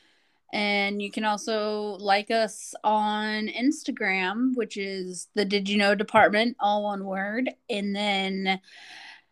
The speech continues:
like, rate us, and subscribe to us if you liked us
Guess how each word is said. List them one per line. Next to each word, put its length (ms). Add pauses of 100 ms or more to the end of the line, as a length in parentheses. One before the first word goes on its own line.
(920)
like, 400 (400)
rate 380
us, 420
and 180
subscribe 540
to 140
us 380
if 200
you 80
liked 320
us 500